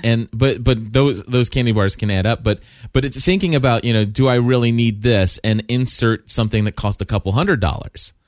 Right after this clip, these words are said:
Speaker 2: You know,
Speaker 1: Exactly.
Speaker 2: something that is definitely something.
Speaker 1: Well, that's you spending those. I don't normally <laughs> spend
Speaker 2: Hey
Speaker 1: those
Speaker 2: now.
Speaker 1: amounts.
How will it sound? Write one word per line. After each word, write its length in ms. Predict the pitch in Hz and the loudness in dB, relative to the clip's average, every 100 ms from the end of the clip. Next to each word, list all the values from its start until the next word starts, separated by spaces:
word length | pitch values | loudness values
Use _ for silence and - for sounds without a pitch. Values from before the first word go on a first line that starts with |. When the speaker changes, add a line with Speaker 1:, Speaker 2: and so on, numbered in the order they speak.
| _ _ - | _ _ -4
Speaker 2:
You 100 | 113 | 0
know, 160 | 110 107 | 2 2
Speaker 1:
Exactly. 220 | 107 101 | 0 -6
Speaker 2:
something 380 | 104 143 131 135 | -4 -2 0 0
that 180 | 123 110 | 2 2
is 140 | 107 | 2
definitely 720 | 104 135 135 143 117 120 113 107 | 2 0 0 -4 -2 0 2 0
something. 240 | 117 233 | 0 0
Speaker 1:
Well, 80 | 294 | 0
that's 160 | 349 - | -2 -2
you 140 | 294 | -2
spending 400 | - 247 208 196 | 0 -4 -6 -6
those. 260 | 190 156 185 | -6 -6 -4
I 140 | 214 | -2
don't 160 | 247 226 | 0 0
normally 400 | 240 233 220 392 | -2 -2 -4 -6
<laughs> 0 | |
spend 280 | - 220 208 | -6 -4 -2
Speaker 2:
Hey 260 | - - | 0 0
Speaker 1:
those 80 | 123 | -2
Speaker 2:
now. 200 | - 214 87 | -2 0 0
Speaker 1:
amounts. 380 | 87 90 392 | -2 -4 -4